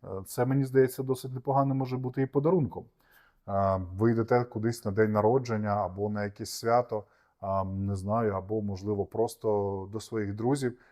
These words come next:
і хочете зробити їм приємне або своєму, а, коханому, ко-, коханій людині, ви теж можете подарувати ось такий пристрій. І будьте впевненими, що це не просто,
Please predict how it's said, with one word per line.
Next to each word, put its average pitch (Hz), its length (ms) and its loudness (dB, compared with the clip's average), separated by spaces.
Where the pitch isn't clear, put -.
і 101 40 -14
хочете 117 400 -4
зробити 104 480 -2
їм 101 220 0
приємне 113 560 2
або 101 200 -6
своєму, 107 520 -4
а, 98 240 -8
коханому, 101 1000 -4
ко-, 101 120 -16
коханій 117 420 0
людині, 123 460 -2
ви 101 120 -6
теж 120 200 4
можете 110 580 0
подарувати 104 500 4
ось 92 160 -6
такий 104 240 -6
пристрій. 113 540 0
І 104 280 2
будьте 117 520 0
впевненими, 127 800 2
що - 200 -6
це 120 420 2
не 110 480 4
просто, 123 580 4